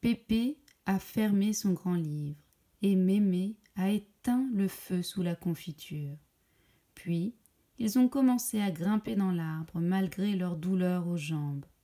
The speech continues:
Ce fut long, pénible, mais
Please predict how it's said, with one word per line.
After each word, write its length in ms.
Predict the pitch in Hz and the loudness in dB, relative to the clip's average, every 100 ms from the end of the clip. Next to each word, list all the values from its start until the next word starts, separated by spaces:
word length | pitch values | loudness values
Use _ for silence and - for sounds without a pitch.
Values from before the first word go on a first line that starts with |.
| _ _ _ _ _ | _ _ _ _ _
Ce 160 | - 180 | -10 -8
fut 280 | 165 - 180 | -6 -4 -2
long, 300 | 156 160 170 - _ _ _ | -2 -4 -6 -14 _ _ _
pénible, 600 | - 226 202 190 170 170 - _ _ _ _ - | 0 4 4 4 0 -6 -14 _ _ _ _ -2
mais 500 | 180 175 170 160 156 | 0 2 0 -2 -6